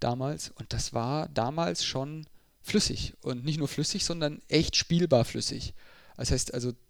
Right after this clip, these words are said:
die, die, da ist irgendwas in den letzten acht Jahren passiert, äh, damit diese Technik jetzt den Durchbruch scheinbar erlebt und sich Google traut. Aber grundsätzlich, diese Technik war schon sehr lange da. Endlich wird sie ja genutzt und ich, ich bin da großer Freund von. Ich hab das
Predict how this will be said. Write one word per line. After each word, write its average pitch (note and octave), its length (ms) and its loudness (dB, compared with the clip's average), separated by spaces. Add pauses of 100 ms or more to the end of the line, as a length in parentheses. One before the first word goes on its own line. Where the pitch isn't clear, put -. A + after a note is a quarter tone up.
(140)
die, - 160 -12
die, - 160 -12
da D#3 80 2
ist C#3 160 2
irgendwas D3+ 340 0
in D#3 80 -8
den C3+ 120 0
letzten C3+ 440 -4
acht C3 240 -2
Jahren C3 300 2
passiert, E3 500 0
äh, C#3+ 800 0 (840)
damit C#3+ 260 0
diese C3+ 120 -2
Technik D3 320 0
jetzt - 220 2
den C3 80 0
Durchbruch D3 500 -2
scheinbar C#3 380 2
erlebt A#2+ 420 2
und C3 140 -8
sich - 180 -4
Google F3+ 280 -2
traut. B2+ 400 0 (520)
Aber B2 380 2
grundsätzlich, C3+ 560 -2
diese B2 180 -4
Technik E3+ 300 2
war E3 80 2
schon D3 160 0
sehr C#3 140 6
lange C#3+ 220 0
da. B2+ 280 0 (840)
Endlich D#3 360 4
wird D3+ 140 0
sie C#3+ 80 2
ja B2+ 80 6
genutzt B2+ 380 -4
und B2 100 -8
ich, - 180 -6
ich D3+ 120 -2
bin B3 120 2
da B3 100 2
großer D#3 300 0
Freund - 240 -4
von. B2 120 -6
Ich A#2+ 100 -2
hab - 100 -4
das - 240 -4